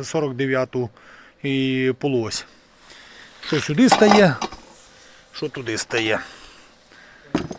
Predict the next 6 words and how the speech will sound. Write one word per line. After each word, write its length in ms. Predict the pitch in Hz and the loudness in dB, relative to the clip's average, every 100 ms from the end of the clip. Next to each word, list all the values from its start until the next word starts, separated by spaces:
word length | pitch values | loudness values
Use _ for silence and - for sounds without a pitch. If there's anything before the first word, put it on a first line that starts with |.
| - - 117 107 _ - | -20 -20 -20 _ _ -12
Ось 180 | 143 135 | -10 -8
такі 340 | 139 123 123 92 - - - - - - - _ - | -10 -10 -10 -10 -14 -18 -14 -14 -14 -18 -20 _ -8
диски. 420 | 160 240 - 240 - - - _ _ _ - - _ - | -4 -4 -4 -8 -8 -18 -20 _ _ _ -20 -20 _ -10
Два 300 | 143 165 147 - - - | -2 -2 -2 -10 -20 -8
чорного 360 | 165 135 139 131 | -6 -4 -6 -6
кольору 480 | - 202 202 190 | -6 -4 -2 -4